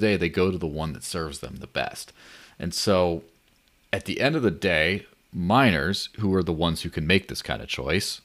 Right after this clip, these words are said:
which is kind of weird that, like, p-, holders can't really choose. I mean, they could dump coins on the market, but that's it. They don't, they can't choose in the, in the moment. But miners will ultimately back whatever project they feel comfortable and safe with their money on.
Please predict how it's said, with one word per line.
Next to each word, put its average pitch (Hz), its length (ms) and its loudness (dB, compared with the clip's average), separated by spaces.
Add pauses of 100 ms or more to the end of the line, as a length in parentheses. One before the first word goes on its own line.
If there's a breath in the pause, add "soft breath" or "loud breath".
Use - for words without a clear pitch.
(200)
which 92 180 -2
is 87 100 -2
kind 120 180 4
of 92 60 4
weird 90 200 4
that, 71 100 0
like, 76 200 -2
p-, - 200 -14
holders 87 460 4
can't - 240 -4
really 69 280 -4 (200)
choose. - 440 0
I 67 40 -6
mean, 64 180 -8
they 71 100 -10
could - 200 -10
dump 69 280 -4
coins 67 320 -8
on 64 80 -6
the 64 60 -12
market, 73 340 -6
but - 80 -16
that's - 240 -8
it. - 200 -6
They 71 80 -4
don't, 65 200 -8
they - 60 -8
can't - 200 -8
choose 71 280 -8
in 65 100 -10
the, - 100 -14 (140)
in 82 80 -6
the 69 60 -8
moment. 85 360 -4 (500 loud breath)
But 85 220 0
miners 113 380 6
will 101 120 4
ultimately 92 840 2 (420 soft breath)
back 98 560 0
whatever 95 480 2
project 82 680 0
they 87 760 0
feel 92 380 -4
comfortable 82 580 -4
and 80 100 -4
safe - 440 -2
with 80 160 -6
their 73 100 -4
money 71 360 -4
on. - 300 -14